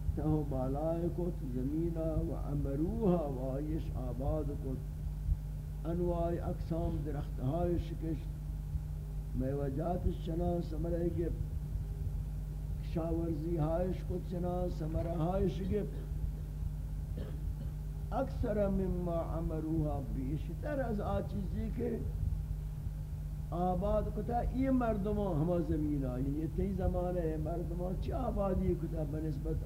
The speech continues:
آنی آبادی آشن آبادی چی؟ در زمان پیشین آنی قوم عاد و ثمودا مسترین افتخار حکومت ہمائیہ کہ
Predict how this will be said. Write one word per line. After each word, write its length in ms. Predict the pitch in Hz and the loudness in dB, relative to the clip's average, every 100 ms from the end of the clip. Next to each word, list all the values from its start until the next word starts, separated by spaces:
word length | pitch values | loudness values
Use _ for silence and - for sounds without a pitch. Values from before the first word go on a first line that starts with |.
| 151 | 0
آنی 160 | 156 160 | 0 -2
آبادی 600 | 147 151 151 147 151 156 | -2 -2 -2 -2 -2 0
آشن 300 | 156 147 147 | 0 -2 -2
آبادی 520 | 139 131 131 151 165 - | -2 -2 -2 -2 -2 -4
چی؟ 80 | - - - - - - - - - - - - - - - - - - - - - - - | -4 -4 -4 -4 -4 -4 -4 -4 -2 -2 -2 -4 -6 -4 -4 -2 -2 -2 -2 -2 -2 0 0
در 140 | 147 160 | 0 0
زمان 300 | 165 175 175 180 - | 0 2 2 2 0
پیشین 440 | 165 165 - 180 175 | 2 2 2 0 2
آنی 240 | 175 170 - | 2 0 0
قوم 260 | 165 170 156 | 0 0 0
عاد 340 | 156 170 - | 0 0 0
و 40 | - | 0
ثمودا 420 | - 180 196 202 202 | 0 0 0 0 0
مسترین 580 | 190 180 - 185 214 - | 2 2 0 0 0 0
افتخار 540 | - - - 151 202 208 | -2 -2 -4 -2 0 4
حکومت 560 | 196 - - 214 208 208 214 208 | 4 2 0 -2 -2 -2 0 0
ہمائیہ 500 | 214 220 233 240 247 - - - - | 0 0 0 -2 -2 -2 -2 -2 -2
کہ 60 | - | -2